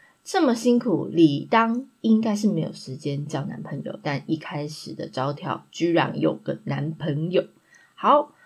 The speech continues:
而一款新的名为“恋爱铃”的手机应用程式上架。这款 App 主要功能就是可以知道谁喜欢你。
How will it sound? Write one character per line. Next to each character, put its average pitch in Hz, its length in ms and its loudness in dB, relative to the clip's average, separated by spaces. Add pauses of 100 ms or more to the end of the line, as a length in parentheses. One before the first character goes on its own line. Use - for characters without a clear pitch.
而 254 180 6
一 320 120 6
款 180 360 0
新 285 320 0
的 208 220 2
名 185 280 2
为 196 200 2
“恋 254 340 0
爱 240 160 -2
铃” 151 240 0
的 175 160 -4
手 139 300 -4
机 214 260 -2
应 233 160 2
用 185 180 2
程 147 200 -6
式 156 180 -2
上 147 300 -4
架。 - 260 -4 (500)
这 359 200 0
款 294 180 0
App 254 300 2 (180)
主 - 180 -4
要 240 200 4
功 226 260 4
能 165 240 2
就 170 160 -4
是 170 160 -10
可 190 220 -6
以 214 160 0
知 208 180 -10
道 175 180 0
谁 160 320 -2
喜 - 300 -8
欢 196 300 0
你。 - 180 -2